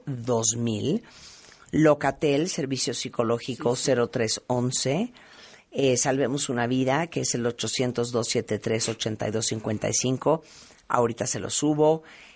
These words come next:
Speaker 1: Eh, el Instituto Nacional de Psiquiatría, eh, la línea unam, el teléfono de la Esperanza México, que es cincuenta y cinco, cincuenta y dos, cincuenta y nueve,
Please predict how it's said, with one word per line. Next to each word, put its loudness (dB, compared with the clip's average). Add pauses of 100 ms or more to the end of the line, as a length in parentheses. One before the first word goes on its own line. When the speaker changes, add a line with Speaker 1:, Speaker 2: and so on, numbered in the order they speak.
(140)
Speaker 1:
Eh, 4
el 2
Instituto -2
Nacional 0
de 0
Psiquiatría, 0 (540)
eh, 4
la 4
línea 2
unam, 0 (420)
el -4
teléfono 0
de 2
la 0
Esperanza 0
México, -2
que -2
es 0
cincuenta -4
y -2
cinco, -2
cincuenta -2
y 2
dos, 0
cincuenta -4
y 0
nueve, 0